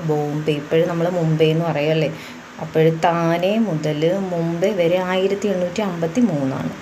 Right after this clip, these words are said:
താനെ മുതൽ, മുംബൈ മുതൽ താനെ വരെ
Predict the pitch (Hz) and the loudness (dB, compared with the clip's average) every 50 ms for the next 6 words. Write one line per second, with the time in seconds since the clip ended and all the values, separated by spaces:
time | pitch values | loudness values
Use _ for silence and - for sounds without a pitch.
0 | - - - - - - - - - 185 175 175 175 185 185 190 190 180 165 160 | -16 -16 -16 -16 -16 -18 -8 -2 0 0 2 2 2 2 2 0 0 -2 -2 0
1 | 160 165 165 170 214 285 - - - - - - - - - - - - - - | 0 0 0 2 2 0 0 -2 -10 -16 -18 -20 -20 -20 -18 -18 -18 -18 -18 -20
2 | - - - - - 190 185 185 185 190 180 196 202 202 196 190 180 202 226 240 | -20 -20 -14 -8 -4 -2 0 0 2 4 4 6 6 4 4 2 2 2 2 2
3 | - - 170 165 156 160 165 170 165 170 165 202 | 0 0 0 2 2 2 2 2 2 0 0 0